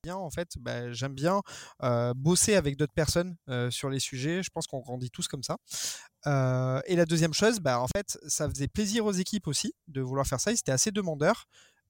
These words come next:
Et, euh, et du coup, bah, moi, ça me faisait aussi gagner du temps au passage. Donc, en fait, c'était un win-win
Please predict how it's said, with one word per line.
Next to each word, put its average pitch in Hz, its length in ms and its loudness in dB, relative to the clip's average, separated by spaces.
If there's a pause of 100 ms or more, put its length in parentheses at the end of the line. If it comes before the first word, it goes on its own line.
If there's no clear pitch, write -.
(100)
Et, 139 500 6
euh, 131 500 4
et 131 140 -8
du 123 160 -16
coup, - 160 -8
bah, 185 180 2
moi, 170 120 -2
ça 165 120 -2
me 123 60 -10
faisait 120 220 -6
aussi 139 200 -4
gagner 170 240 0
du 135 140 -8
temps 190 160 -2
au 175 80 0
passage. 175 400 0
Donc, 131 180 -10
en 117 60 -6
fait, 170 160 2
c'était 123 240 -4
un 117 80 -2
win-win 156 560 -4